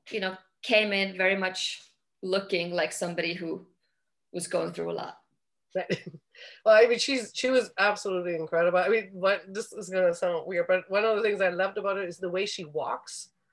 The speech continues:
Speaker 2: Like, they have several shots where she walks away.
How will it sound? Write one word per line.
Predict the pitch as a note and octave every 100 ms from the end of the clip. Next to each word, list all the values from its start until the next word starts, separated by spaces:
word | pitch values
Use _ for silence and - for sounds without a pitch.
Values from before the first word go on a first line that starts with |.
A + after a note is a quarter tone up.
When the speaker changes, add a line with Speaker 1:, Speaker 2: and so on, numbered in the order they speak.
| _ _
Speaker 2:
Like, | F#3
they | G#3
have | G#3 F#3 -
several | - A#3+ A#3+ A#3+ A3 G#3 F#3
shots | - - G#3 G#3 -
where | G3
she | F#3 G3+
walks | E3+ F#3 -
away. | G3+ F3 D#3+ F#3 C4+